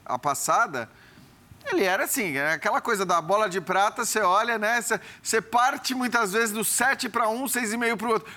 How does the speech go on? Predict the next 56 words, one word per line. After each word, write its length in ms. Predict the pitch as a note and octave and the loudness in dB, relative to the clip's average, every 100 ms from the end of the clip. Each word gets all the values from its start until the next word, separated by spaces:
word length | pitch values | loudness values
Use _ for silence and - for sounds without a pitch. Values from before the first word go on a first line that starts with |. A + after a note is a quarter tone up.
| - | -2
como 260 | G#3 A3+ | -2 0
se 160 | A#3 A#3+ | -2 -4
fosse 400 | F#3 A#3 G#3 A3+ | -2 -2 -2 -4
sempre 260 | A#3 A3+ B3 | -4 -2 -2
assim. 300 | - G3 - - - | -2 -4 -6 -14 -6
E 80 | F#3+ | -2
o 60 | |
Zé 140 | F3 G3+ | 0 2
Rafael 280 | G3 G3+ G#3 | 0 0 -2
tem 160 | A3 | -2
sido 320 | G3 A3 G#3 | -4 -4 -6
também 400 | G3+ G#3 E3+ G3 | -4 -2 0 0
um 80 | G#3+ | 0
jogador 480 | F#3 E3+ D#3+ E3+ F3+ | 0 0 -2 -2 -2
muito 300 | E3+ F#3 F#3 | -4 -4 -6
importante, 680 | D#3+ D3+ C3 E3+ G3 F3 - | -6 -6 -6 -4 -4 -4 -8
que 240 | - F3 - - | -4 -4 -4 -8
aparece 720 | - D#3+ F3+ E3+ F3 G3 - | -4 0 2 2 2 0 -2
em 180 | - F3 | -4 -4
todos 280 | D#3 F#3+ D#3+ | 0 0 0
os 80 | E3+ | -6
lugares, 360 | D3 D#3 E3+ D3+ | -4 -2 -2 -2
é 40 | |
um 80 | F#3 | -4
cara 180 | F3 F3 | -2 -4
que 60 | - | -4
também 200 | D3 C3+ | -6 -4
chega, 320 | - F#3+ F3 | -2 -2 0
é 40 | D#3+ | -2
um 40 | |
cara 200 | D3+ D#3+ | -2 -4
que 80 | - | -4
também 260 | D3+ C#3+ | -4 -4
cria, 320 | B2 E3 F#3+ E3+ - - | -4 0 0 -2 -8 -4
é 80 | E3+ | -2
um 80 | |
cara 240 | D#3+ F#3 E3 | 0 0 -2
que 80 | - | -4
também 280 | E3+ D#3+ | -2 -2
marca. 400 | D3 D3+ F3 F#3+ - - - | 0 0 0 -6 -8 -18 -6
Eu 120 | E3 | -4
tô 140 | D#3+ F#3 | -2 -2
muito 220 | G#3+ - | -2 -4
com 80 | A#3+ | -2
o 20 | |
Marra 240 | G#3 E3 | 0 0
nisso, 240 | E3+ D#3 D#3 | -2 -4 -2
eu 40 | |
acho 120 | D3 - | -4 -2
que, 260 | D#3+ C#3 | -2 -2
assim, 260 | B2 B2+ G#2+ - - - | -4 -6 -10 -18 -18 -6
né, 260 | C3 D3+ | -2 -2
todo 240 | - F3 F#3+ | 0 -2 -2
o 40 | |
destaque, 500 | D#3+ - D#3+ E3 C#3+ | -4 -2 0 -2 -6
claro, 380 | - C#3+ C#3+ | -4 0 0